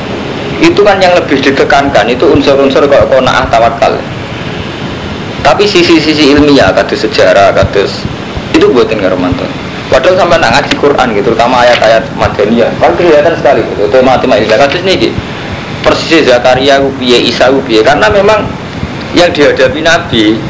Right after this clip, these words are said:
itu juga non Muslim gitu loh. Kalau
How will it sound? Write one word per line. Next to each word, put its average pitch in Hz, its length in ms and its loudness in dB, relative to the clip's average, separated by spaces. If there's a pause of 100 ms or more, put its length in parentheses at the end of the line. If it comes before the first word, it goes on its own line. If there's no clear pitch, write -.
(800)
itu 160 240 2
juga 147 260 2
non 156 220 -2
Muslim 165 340 0
gitu 113 160 2
loh. 87 160 2
Kalau 185 540 2